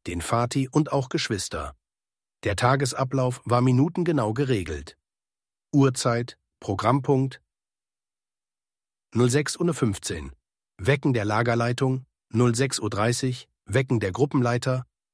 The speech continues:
null sieben Uhr, Wecken der Pioniere, null sieben Uhr fünf, Frühsport, null sieben Uhr fünfzig, Null acht fünfundzwanzig, Frühstück L F I Platz zwei, L F drei, null neun Teller,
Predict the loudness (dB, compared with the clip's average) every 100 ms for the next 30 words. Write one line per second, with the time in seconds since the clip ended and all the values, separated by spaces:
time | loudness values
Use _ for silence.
0 | _ 2 4 4 2 0 2 2 2 0
1 | -2 -6 _ 0 2 2 0 0 -2 0
2 | 2 2 2 0 -4 _ _ _ 2 4
3 | 4 2 2 0 0 -4 -4 -16 _ _
4 | 0 2 0 -4 -10 _ 0 2 2 0
5 | 0 -4 -2 -2 -2 -6 -6 _ _ 2
6 | 4 4 0 -12 _ -2 0 2 0 -2
7 | -6 -8 _ _ -2 0 0 2 0 -2
8 | -2 -2 -2 0 0 0 -4 0 0 0
9 | 0 0 0 -2 _ _ 2 4 4 2
10 | 2 2 -2